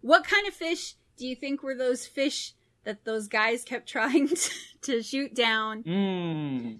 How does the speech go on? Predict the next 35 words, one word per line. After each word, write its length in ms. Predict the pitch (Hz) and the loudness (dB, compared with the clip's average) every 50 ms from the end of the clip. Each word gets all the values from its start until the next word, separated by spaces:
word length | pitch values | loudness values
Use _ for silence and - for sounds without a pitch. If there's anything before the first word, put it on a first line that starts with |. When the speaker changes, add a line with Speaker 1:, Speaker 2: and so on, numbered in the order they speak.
| - - | -16 -10
Speaker 1:
Do 140 | 208 233 | -4 -2
you 240 | 262 262 254 262 294 | -2 0 0 0 -2
think 400 | - - 285 262 262 269 262 - _ _ _ _ _ _ _ - | -2 0 -2 0 0 0 -4 -4 _ _ _ _ _ _ _ 6
they 160 | - 226 240 | 6 6 6
were 220 | 240 226 233 233 226 | 6 2 0 0 -2
trying 420 | - - 240 220 226 233 233 233 | -2 -4 -4 -4 -4 -4 -4 -6
to 180 | - - 220 - - | -6 -6 -10 -10 -8
eat 220 | 196 202 - - | -10 -10 -10 -8
them?" 280 | - - 190 208 202 - - | -6 -4 -2 -2 -2 -4 -4
<laughs> 40 | - - - - - - - - - - - 679 - - - - 807 _ _ _ - 855 - _ _ - 880 - _ _ _ _ _ _ _ _ _ _ _ _ _ _ _ _ _ _ _ - - - - - - - - - | -8 -12 -12 -12 -12 -8 -6 -6 -6 0 0 -2 -2 -2 -8 -14 -14 _ _ _ -18 -18 -18 _ _ -10 -10 -10 _ _ _ _ _ _ _ _ _ _ _ _ _ _ _ _ _ _ _ -14 -8 -6 0 0 0 -2 -2 -12
Speaker 2:
That's 120 | 135 131 160 | -14 -12 -12
a 60 | 151 | -6
good, 200 | - 165 151 156 | -6 -4 -2 -2
I 60 | - | -2
mean, 160 | 165 208 240 | 0 0 0
those 160 | 240 254 208 | 0 -2 -2
were, 180 | 240 254 220 180 | 0 0 0 2
those 240 | 160 196 254 240 - 233 | 2 2 0 0 0 -2
were 220 | 196 170 185 175 | -2 0 0 -2
some 180 | - - 170 135 | -2 -4 -6 -6
pretty 340 | - - - - 196 175 143 | -8 -8 -4 -2 0 0 0
big 280 | 120 131 127 107 - | -2 -2 -4 -4 -6
fish. 440 | - 139 127 - - - - - - _ _ - | -4 -4 -4 -4 -6 -16 -20 -20 -20 _ _ -4
Speaker 1:
Yeah, 760 | - 330 311 277 - 220 330 381 453 453 381 269 214 190 180 175 | -4 -4 -4 -2 -2 2 4 6 6 6 6 6 6 4 4 2
like, 220 | 196 240 247 247 | 2 0 0 0
it 100 | - 277 | 0 -2
made 220 | 269 269 294 339 370 | 0 0 0 2 2
me 100 | 370 370 | 2 2
think 240 | - - 262 294 294 | 2 2 0 2 2
of, 140 | 311 277 | 2 -2
like, 420 | 247 247 226 214 202 185 - - - | 0 0 0 0 0 -2 -6 -8 -8
um, 600 | - 208 208 202 196 196 196 185 185 180 185 208 - - | -6 -4 -2 -2 -2 -2 -2 -2 -4 -6 -8 -12 -14 -14
what's 220 | 220 233 269 - - | -12 -12 -12 -10 -8
that 160 | 311 269 - _ - | -10 -10 -10 _ -10
big 440 | 262 269 285 285 254 220 247 240 | -6 -6 -4 -6 -6 -8 -12 -14